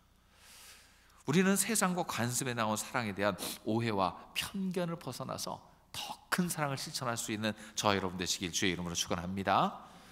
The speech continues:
그래서 우리는 성경에 나온 사랑의 정의를 좀 더 잘 살펴봐야 돼요. 전체를 다 살펴볼 수는 없고요,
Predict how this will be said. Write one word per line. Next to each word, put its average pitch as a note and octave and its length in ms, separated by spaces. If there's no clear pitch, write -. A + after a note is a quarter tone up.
그래서 F#3+ 260
우리는 G3 220
성경에 B3+ 540
나온 E3+ 160
사랑의 D3+ 340
정의를 B2+ 380
좀 C3+ 240
더 B2+ 80
잘 F#2+ 200
살펴봐야 G2+ 600
돼요. G#2+ 340
전체를 D3+ 400
다 C3 80
살펴볼 A#2 800
수는 G2 200
없고요, A2 300